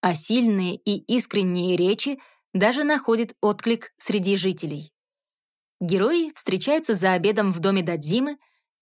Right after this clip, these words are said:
где детектив сообщает им, что регулярно навещает Адати в тюрьме. Несмотря на все произошедшее, они не обрывают связи — хоть уже и не считают себя друзьями. Ю чуть не падает в обморок,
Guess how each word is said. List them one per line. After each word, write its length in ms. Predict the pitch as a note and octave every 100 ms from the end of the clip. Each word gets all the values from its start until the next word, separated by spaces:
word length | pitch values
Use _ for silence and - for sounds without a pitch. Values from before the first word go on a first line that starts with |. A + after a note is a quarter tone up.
| -
где 200 | F#3 G3+
детектив 520 | F#3 F#3+ - - D#4
сообщает 640 | - B3 A#3 - C#4+ C#4
им, 180 | C4+ B3+
что 240 | - - B3
регулярно 540 | A3+ G3 G#3+ C#4 C4+
навещает 680 | C4 A3+ G3 - G3+ G3+ G#3
Адати 360 | F#3 F3+ E3
в 100 | F#3
тюрьме. 440 | - G3 F#3 D#3 D#3 _ _ _ _ _ _ -
Несмотря 500 | F#3+ - G3 G3 C#4+
на 120 | C#4
все 200 | B3 C4+
произошедшее, 960 | C4 G#3 G3 F3+ A3 A#3 - A#3+ A3+ - -
они 240 | G#3+ C#4
не 160 | D4 C4+
обрывают 560 | A3 G#3+ G3 F#3 E3
связи — 500 | - F3+ F3+ D#3+ D#3 D#3 _ _ _ -
хоть 200 | - D4
уже 220 | D#4 B3
и 80 | C4+
не 140 | C4 B3
считают 500 | - F#3+ F3+ F#3 F3+
себя 240 | F3+ F3
друзьями. 680 | D#3+ E3+ D3+ E3 D3+ D3 D#3 _ _ _ _ _ _ _ _
Ю 380 | F3+ A#3+ D#4 -
чуть 280 | - C#4+ C#4+
не 120 | C#4
падает 440 | C4 B3 B3 C4+ B3+
в 120 | A3+
обморок, 500 | A3+ D#3 F3 E3